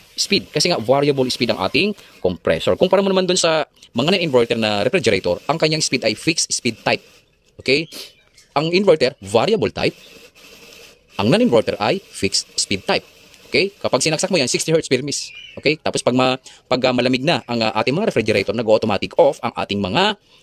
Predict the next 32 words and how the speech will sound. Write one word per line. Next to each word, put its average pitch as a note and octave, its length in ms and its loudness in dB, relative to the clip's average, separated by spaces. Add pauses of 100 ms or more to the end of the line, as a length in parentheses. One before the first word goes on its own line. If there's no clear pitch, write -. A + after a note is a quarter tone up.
(120)
ang A#2+ 160 0
ating A#3 160 0
compressor. G#3 480 2 (380)
Bakit? C3+ 400 -2
Non-inverter A2+ 480 0
ho G2 80 -6
yan. F#2+ 160 -4
Sa - 80 -4
pamamagitan C#3+ 400 2
ng D#3 80 -4
thermostat, F3+ 400 0 (400)
nag-automatic A#2 560 2
off B2+ 160 2
ang F#2+ 160 -8
ating G3 240 0
compressor. F#3 400 -4
So, D#3+ 160 2
nagpapahinga B2 560 -2
ang C#3+ 80 -14
ating - 160 -8
compressor. A#3+ 400 0 (320)
Kumpara A3+ 320 2
mo G3+ 80 2
naman F3+ 160 0
dito E3 160 2
sa - 160 -2
inverter, A2+ 480 2 (800)
pagsaksak D#3+ 480 -2
nyo D#3 80 -2
po F3+ 80 6 (240)
sa - 160 -4
outlet D3 320 0